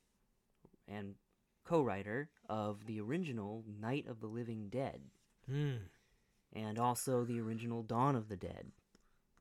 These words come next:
Speaker 1: And Day of the Dead. And
Speaker 2: Oh,
Speaker 1: ma-
Speaker 2: so he's just a zombie guy.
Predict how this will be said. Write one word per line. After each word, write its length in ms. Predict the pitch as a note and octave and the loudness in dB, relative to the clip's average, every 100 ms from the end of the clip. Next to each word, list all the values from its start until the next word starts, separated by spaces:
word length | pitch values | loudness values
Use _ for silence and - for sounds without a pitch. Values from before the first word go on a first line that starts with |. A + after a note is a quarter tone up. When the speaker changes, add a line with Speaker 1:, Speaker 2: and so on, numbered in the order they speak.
| _ _ _ _ | _ _ _ _
Speaker 1:
And 180 | A2+ A2+ | -4 0
Day 240 | A#2 A#2 A#2+ | 4 6 4
of 100 | A#2+ | 2
the 80 | |
Dead. 480 | A2+ A#2 A2 A2 A2 - _ _ - - | 0 0 2 0 -4 -12 _ _ -8 2
And 100 | B2 | 8
Speaker 2:
Oh, 140 | D#3 C#3+ | 10 10
Speaker 1:
ma- 40 | |
Speaker 2:
so 60 | D#3 | 10
he's 140 | D#3 | 10
just 160 | D3+ C#3 | 8 6
a 40 | |
zombie 300 | C#3 C3+ A#2+ | 6 4 2
guy. 200 | A2+ F#2+ | 0 -4